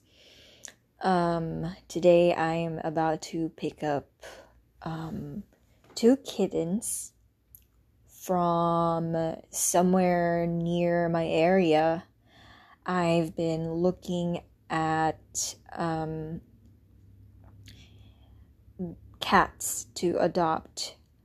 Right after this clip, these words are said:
beca-, mem-, probably because I'm yearning for feline company like I used to have when we had a bunch of cats in the house a long time ago.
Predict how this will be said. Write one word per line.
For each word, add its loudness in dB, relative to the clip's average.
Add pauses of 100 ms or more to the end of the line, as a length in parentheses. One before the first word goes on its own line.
(500)
beca-, -8
mem-, 2 (180)
probably 4
because 0
I'm -2 (640)
yearning 6
for 4 (920)
feline 4
company -2
like 0
I 4
used 0
to -2
have 4
when 2 (680)
we 4
had 4
a 0
bunch 0
of -8
cats -4
in 0
the 2
house -2
a 0
long 0
time 0
ago. 0